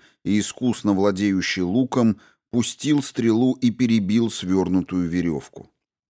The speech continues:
Но выяснение этого обстоятельства ничуть не помогало остановить падение.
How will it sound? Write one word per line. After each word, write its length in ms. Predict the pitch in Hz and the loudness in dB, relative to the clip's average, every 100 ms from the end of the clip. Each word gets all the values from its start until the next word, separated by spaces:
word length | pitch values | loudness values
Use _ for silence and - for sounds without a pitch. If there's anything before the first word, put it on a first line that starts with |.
| _ | _
Но 260 | 95 104 117 | 0 2 2
выяснение 840 | 123 131 120 - 131 131 127 123 | 2 2 0 2 2 4 2 0
этого 440 | - 113 107 101 98 | -2 -4 0 0 0
обстоятельства 920 | - - 101 110 131 160 147 - 143 | -2 -2 0 0 0 -2 -8 -4 0
ничуть 500 | 135 131 - 156 147 | 0 0 0 -4 -2
не 100 | 160 | -4
помогало 640 | 160 170 165 165 135 101 | -2 -2 0 2 4 2
остановить 640 | 95 - 113 110 98 - - | 0 -4 -2 -2 -2 -6 -6
падение. 600 | 98 90 82 65 50 | -6 -4 -6 -8 -18